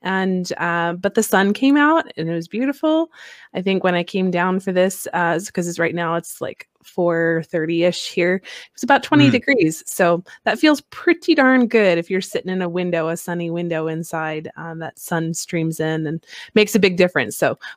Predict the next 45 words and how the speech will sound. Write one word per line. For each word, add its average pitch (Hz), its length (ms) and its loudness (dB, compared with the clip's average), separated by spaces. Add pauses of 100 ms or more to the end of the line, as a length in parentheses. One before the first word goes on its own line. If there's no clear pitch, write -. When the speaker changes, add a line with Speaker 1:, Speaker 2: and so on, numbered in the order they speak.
Speaker 1:
March 269 320 4
is 359 160 6
actually 226 460 2
probably 202 440 0
one 190 180 2
of 180 60 0
my 175 140 0
favorite 180 340 0
months 180 240 -4
up 185 120 -4
here 208 180 -2
'cause 180 180 -8
you 175 80 -6
still 180 220 -6
have 170 180 -4
the 165 80 -4
snow 160 240 -6
to 160 80 -6
play 233 320 0
in, 240 320 2 (480)
but 123 300 0
Speaker 2:
Mm. - 20 -14
Speaker 1:
the 165 160 2 (100)
light 233 200 2
is 247 200 2
back, 254 520 2 (120)
uh, - 40 -2
our 175 240 0
days 190 260 0
are 208 100 2
longer, 202 460 2
and 180 220 -2
the 175 80 -2
sun 180 340 2
actually 170 380 -4
feels 190 480 -2
like 285 240 0
the 302 100 2
sun. 339 460 -2 (480)
Uh, 190 180 -2
it 190 80 0
does 214 180 4
not 190 520 2 (120)
in 175 140 -2
January, 175 640 -6